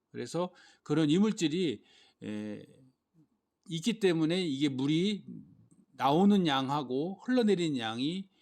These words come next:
이, 아마도 이렇게 차이가 나기 때문에 오버히트가 되는 게 아닌가,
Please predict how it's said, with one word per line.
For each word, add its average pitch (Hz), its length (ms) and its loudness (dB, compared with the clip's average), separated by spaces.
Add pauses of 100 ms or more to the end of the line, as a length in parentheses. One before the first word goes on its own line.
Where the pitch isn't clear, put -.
(320)
이, 104 260 -12
아마도 139 500 -2
이렇게 117 440 -6 (240)
차이가 269 360 0
나기 151 280 -2
때문에 127 240 -2
오버히트가 127 720 -4
되는 131 280 0
게 139 80 0
아닌가, 113 680 -4